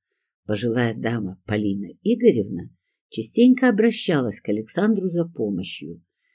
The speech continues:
ведь в обустройстве нового жилья просто необходимы мужские руки. То гвоздь прибить,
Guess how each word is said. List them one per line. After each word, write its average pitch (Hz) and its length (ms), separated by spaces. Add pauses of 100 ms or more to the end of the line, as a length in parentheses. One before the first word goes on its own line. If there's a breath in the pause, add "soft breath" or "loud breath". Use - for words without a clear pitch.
(160)
ведь 120 240
в 123 60
обустройстве 123 720
нового 117 500
жилья 107 440
просто 120 420
необходимы 135 720
мужские 170 560
руки. - 440 (460)
То 262 140
гвоздь 127 480
прибить, 117 480